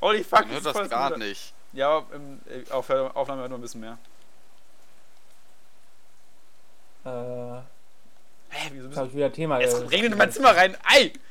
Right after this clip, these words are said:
Speaker 1: Scheiß Vince.
Speaker 3: Ich konnte halt durch die vierzehn Punkte, die ich in der Praxis hatte, gut was rausholen.
Speaker 1: Was
Speaker 2: Ja,
Speaker 1: hattest du denn
Speaker 2: ich
Speaker 1: insgesamt?
Speaker 2: auch.
Speaker 3: Was hattest du in der Praxis? Zehn?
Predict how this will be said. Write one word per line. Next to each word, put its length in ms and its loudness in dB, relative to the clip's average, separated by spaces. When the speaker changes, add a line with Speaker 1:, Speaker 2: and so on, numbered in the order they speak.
Speaker 1:
Scheiß 380 2
Vince. 400 2
Speaker 3:
Ich 80 -12
konnte 260 4
halt 140 8
durch 100 0
die 120 -4
vierzehn 340 -2
Punkte, 300 -4
die 120 -4
ich 120 -8
in 140 -6
der 160 -2
Praxis 460 -10
hatte, 200 -6
gut 180 -12
was 220 -8
rausholen. 500 -6
Speaker 1:
Was 100 -10
Speaker 2:
Ja, 100 0
Speaker 1:
hattest 160 0
du 60 -6
denn 60 -4
Speaker 2:
ich 60 -6
Speaker 1:
insgesamt? 360 -10
Speaker 2:
auch. 360 0
Speaker 3:
Was 380 -4
hattest 180 0
du 60 -4
in 40 -2
der 100 4
Praxis? 600 -6
Zehn? 380 -6